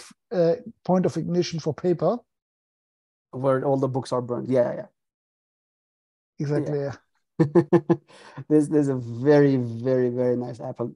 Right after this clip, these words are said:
Speaker 2: Okay, now this is good. Okay, but we did, we did go off topic. So, uh, you, you
Speaker 1: Mm-hmm.
Speaker 2: have a good point. Like, from, oh, from, from a honeypot point of view, as well as, uh,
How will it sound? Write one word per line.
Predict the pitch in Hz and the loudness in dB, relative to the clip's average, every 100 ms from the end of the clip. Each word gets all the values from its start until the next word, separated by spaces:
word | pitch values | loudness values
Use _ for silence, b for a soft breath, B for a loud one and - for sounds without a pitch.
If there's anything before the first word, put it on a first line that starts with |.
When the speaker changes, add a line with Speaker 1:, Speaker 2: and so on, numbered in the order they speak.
| 160 | 0
Speaker 2:
Okay, | 147 123 | 0 -2
now | 151 | 0
this | 208 | 0
is | 196 | 0
good. | 147 120 | 0 0
Okay, | 147 | -2
but | 131 127 | -2 -4
we | 143 | 0
did, | 147 | 0
we | 147 139 | -2 -2
did | 143 | -2
go | 135 127 | -2 -2
off | 127 - | -4 -6
topic. | 123 - - b b | -10 -10 -20 b b
So, | - 220 240 | -2 0 2
uh, | |
you, | 233 240 311 | 6 6 6
you | 320 | 2
Speaker 1:
Mm-hmm. | 214 240 | -2 -2
Speaker 2:
have | |
a | |
good | 226 - | -2 0
point. | 233 151 | 2 4
Like, | 139 127 | 2 0
from, | 170 185 | 0 4
oh, | 175 185 | 4 4
from, | 151 170 156 | 0 0 0
from | - 151 | 0 0
a | 143 | 2
honeypot | 185 190 175 165 | 2 2 -2 -2
point | 170 156 | -2 -2
of | 147 | -2
view, | 151 156 | 0 0
as | 131 131 | 0 -4
well | 135 135 | -4 -4
as, | 127 120 | -6 -6
uh, | 120 117 | -6 -6